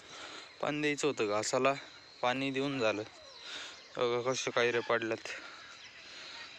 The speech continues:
अरे बापरे. आज बी ज्याचा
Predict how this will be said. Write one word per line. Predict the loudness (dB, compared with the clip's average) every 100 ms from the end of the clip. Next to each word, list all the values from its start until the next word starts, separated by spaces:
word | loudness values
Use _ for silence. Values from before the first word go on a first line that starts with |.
| -18 -16 -14 -12 -12 -12 -14 -14 -16 -14 -14 -14 -16 -6
अरे | -2
बापरे. | 0 0 2 2 0 -4 -8 -10 -16 -16 -16 -16 -12 -10 -12 -16 _ -20 -20 -14 0
आज | 6 8 6 4
बी | 2 6
ज्याचा | 6 6 6